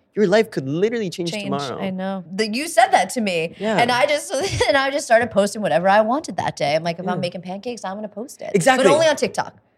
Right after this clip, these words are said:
Speaker 2: not
Speaker 1: But
Speaker 2: on
Speaker 1: th-, that's
Speaker 2: Instagram.
Speaker 1: perfect though. I
Speaker 2: <laughs>
Speaker 1: love that you said that, because I, I, s-, the, I guess in answer to your question, how do I balance everything, is I just document. I don't like to create content. I don't call myself a creator. I just
Speaker 2: Mm.
Speaker 1: document my lifestyle.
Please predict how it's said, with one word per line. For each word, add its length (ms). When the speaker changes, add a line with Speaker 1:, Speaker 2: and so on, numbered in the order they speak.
Speaker 2:
not 160
Speaker 1:
But 120
Speaker 2:
on 80
Speaker 1:
th-, 100
that's 220
Speaker 2:
Instagram. 40
Speaker 1:
perfect 300
though. 80
I 160
Speaker 2:
<laughs> 60
Speaker 1:
love 100
that 100
you 80
said 220
that, 100
because 400
I, 60
I, 40
s-, 200
the, 260
I 60
guess 160
in 60
answer 260
to 100
your 80
question, 300
how 100
do 60
I 80
balance 560
everything, 480
is 340
I 100
just 420
document. 760
I 80
don't 100
like 120
to 100
create 400
content. 320
I 40
don't 120
call 120
myself 280
a 40
creator. 540
I 80
just 220
Speaker 2:
Mm. 40
Speaker 1:
document 520
my 80
lifestyle. 680